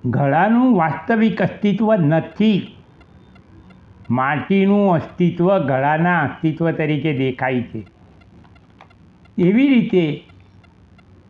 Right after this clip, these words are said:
પરમાત્મા જ્યારે આદિમાં છે, મધ્યમાં છે, અંતમાં છે, તો જગતમાં જે કંઈ દેખાય છે, ઇન્ક્લુડિંગ ભગવાન જે હવે પછી દસમા અધ્યાયમાં ગણાવવાના છે,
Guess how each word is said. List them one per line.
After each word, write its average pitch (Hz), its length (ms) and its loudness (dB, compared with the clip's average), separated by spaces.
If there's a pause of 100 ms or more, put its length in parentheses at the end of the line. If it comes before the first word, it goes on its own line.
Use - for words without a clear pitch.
(580)
પરમાત્મા 226 600 0
જ્યારે 208 460 2
આદિમાં 151 680 0
છે, 120 180 -8 (420)
મધ્યમાં 151 600 0
છે, 139 320 -4 (440)
અંતમાં 160 440 0
છે, 131 240 -4 (680)
તો 226 100 0
જગતમાં 165 840 -2
જે 143 180 0
કંઈ 220 300 0
દેખાય 147 500 -2
છે, 117 380 -6
ઇન્ક્લુડિંગ 175 720 2
ભગવાન 139 400 -2
જે 156 160 0
હવે 147 180 0
પછી 156 440 -2 (140)
દસમા 147 340 -2
અધ્યાયમાં 135 480 -2
ગણાવવાના 135 600 -2
છે, 139 160 -4